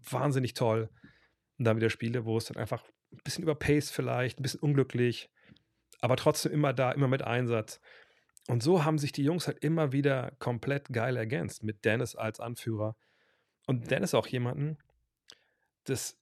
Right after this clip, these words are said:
das muss ich noch mit Per besprechen, wenn wir noch mal so ein, so ein Recap, W-M-Recap-Podcast machen, aber ich bin jetzt im Nachhinein echt der Überzeugung, dass wenn Dennis Schröder nicht dieses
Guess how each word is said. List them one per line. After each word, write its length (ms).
das 160
muss 160
ich 40
noch 100
mit 240
Per 260
besprechen, 420
wenn 80
wir 60
noch 100
mal 180
so 120
ein, 140
so 60
ein 100
Recap, 580
W-M-Recap-Podcast 1120
machen, 240
aber 280
ich 220
bin 100
jetzt 120
im 100
Nachhinein 520
echt 300
der 80
Überzeugung, 680
dass 300
wenn 220
Dennis 260
Schröder 360
nicht 360
dieses 500